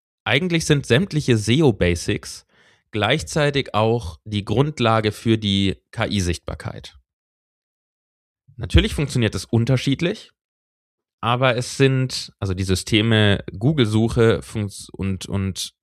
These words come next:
Chat G P T oder L L Ms zum Beispiel funktionieren sehr unterschiedlich.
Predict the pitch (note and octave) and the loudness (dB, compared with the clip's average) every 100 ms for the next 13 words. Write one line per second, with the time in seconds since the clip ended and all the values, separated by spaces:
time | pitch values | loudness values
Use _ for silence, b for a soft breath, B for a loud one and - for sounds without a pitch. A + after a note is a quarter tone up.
0 | C#3 - B2+ B2+ A2 G2+ G#2 G2 F#2+ G2 | -2 0 0 0 -2 -2 0 2 0 0
1 | G2 F2+ B2 A#2+ - F#2+ F#2 F2+ A2+ A2+ | 0 2 -2 -4 -6 -2 0 0 0 0
2 | A2 G2 A2 G2 F#2+ F2 C#3 G#2 - F#2+ | -2 -2 -2 0 2 0 0 -2 -4 -4
3 | G#2+ D3 | -4 -4